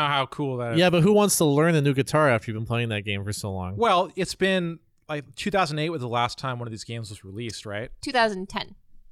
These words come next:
Speaker 1: Ten?
Speaker 3: Yep.
Speaker 1: Okay, so not as long as I thought, but it's been a while, you know.
Speaker 3: Also, the D L C isn't gonna carry over at all
Speaker 1: Right,
Speaker 3: for
Speaker 1: and with
Speaker 3: Guitar
Speaker 1: Rock,
Speaker 3: Hero, which
Speaker 1: for
Speaker 3: it
Speaker 1: Guitar
Speaker 3: is
Speaker 1: Hero,
Speaker 3: with
Speaker 1: yeah.
Speaker 3: Rock Band.
Speaker 1: Right, so that's the other big difference. That's, to me, is pretty big. Um, but again,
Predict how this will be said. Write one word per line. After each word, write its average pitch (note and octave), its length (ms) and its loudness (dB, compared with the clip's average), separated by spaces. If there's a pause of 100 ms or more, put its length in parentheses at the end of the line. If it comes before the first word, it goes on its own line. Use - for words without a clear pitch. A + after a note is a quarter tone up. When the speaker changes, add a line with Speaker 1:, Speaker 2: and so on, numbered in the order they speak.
Speaker 1:
Ten? C3+ 340 -4 (160)
Speaker 3:
Yep. B3 160 0 (380)
Speaker 1:
Okay, D3+ 140 -4
so D3 120 -6
not G#3 100 2
as D3 80 -2
long D#3+ 120 2
as C#3 80 -2
I C3 60 0
thought, C3+ 300 0
but G#3 100 -2
it's - 80 -6
been D4 140 0
a G3 40 2
while, B2+ 440 2 (220)
you F3+ 60 -8
know. D3+ 200 -2 (300)
Speaker 3:
Also, A#3 400 2
the G3 80 0
D A3 160 0
L A#3+ 120 4
C A#3 200 0
isn't G#3+ 180 0
gonna G3 180 -4
carry F#3 300 2
over F3+ 220 0
at E3 80 0
all D3 280 -4 (140)
Speaker 1:
Right, F#3+ 220 4
Speaker 3:
for - 60 6
Speaker 1:
and D3+ 80 0
with D3+ 100 0
Speaker 3:
Guitar B3+ 200 4
Speaker 1:
Rock, C4 80 0
Speaker 3:
Hero, F3 440 0
which G#3 160 -2
Speaker 1:
for E3+ 80 2
Speaker 3:
it - 40 2
Speaker 1:
Guitar E3 200 4
Speaker 3:
is D3 60 -2
Speaker 1:
Hero, A2 160 -2
Speaker 3:
with G#2+ 80 0
Speaker 1:
yeah. G2+ 140 -2
Speaker 3:
Rock G3+ 280 0
Band. A2+ 320 -10
Speaker 1:
Right, B2 340 -2
so - 100 -6
that's D#3 180 0
the D#3+ 80 0
other D3+ 120 0
big A2+ 180 -4
difference. G2+ 440 -8
That's, D#3 340 -4
to - 100 -12
me, D#3+ 180 -2
is A#2+ 120 -6
pretty A2 200 -8
big. F#2 340 -8 (500)
Um, G2 460 -12 (260)
but G3 260 2
again, F#3 440 0